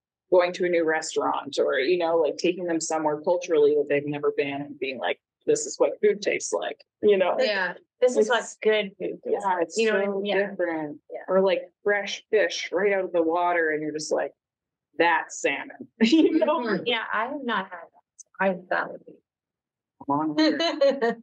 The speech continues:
Speaker 3: <laughs>
Speaker 1: I mean, Kyle doesn't share his salmon very often, but sometimes you can make him. <laughs> Sometimes. But yeah, no. Um, so a lot of people that listen to our show is young entrepreneurs or people who are just thinking about getting into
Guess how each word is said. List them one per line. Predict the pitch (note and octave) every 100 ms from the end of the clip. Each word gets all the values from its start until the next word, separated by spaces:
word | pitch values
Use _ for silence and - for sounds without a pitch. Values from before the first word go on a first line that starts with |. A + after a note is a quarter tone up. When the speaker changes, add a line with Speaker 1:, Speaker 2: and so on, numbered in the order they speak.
| _
Speaker 3:
<laughs> | _ F4
Speaker 1:
I | D#3+
mean, | D#3 D3
Kyle | F3 F3
doesn't | F3 E3+ C#3+
share | - D3+ D3+
his | C#3+
salmon | C#3+ C#3+ C#3 C#3
very | B2 B2
often, | - - - A#2 -
but | - - _ _ _ _ _
sometimes | - F#3 D#3+ C#3+ C#3 - - -
you | A#2+
can | - -
make | A#2+ A#2+
him. | - - _ _ - B3+ D4 D4+ - D4+ C#4+ B3 A#3+
<laughs> |
Sometimes. | G#3 A#3 A#3 F3+ E3 - - _ _ - C#4 D#4+ -
But | - -
yeah, | D#3 D#3 D3+ D3+ -
no. | F3+ F3 D#3+ D#3
Um, | E3+ D#3+ D#3 D3+ D#3 - -
so | - F#3
a | F3+
lot | G3
of | B3+
people | G3+ G3
that | E3+
listen | D#3+ E3+
to | E3+
our | D3 D3
show | - D3 C#3+ C#3+ - _ _ _ _ _ _ -
is | D3+ D3+ D3+ D3 C#3+ - _ _
young | E3 D3+ E3 E3+
entrepreneurs | E3 D#3 - E3+ D3 C#3+ D3 C#3+
or | -
people | D#3 D#3
who | D#3+
are | D#3+
just | D#3 D3+ -
thinking | C#3+ C#3+ D3
about | D3 C3
getting | D3 C#3+
into | C#3 C#3+ - C#3 C#3+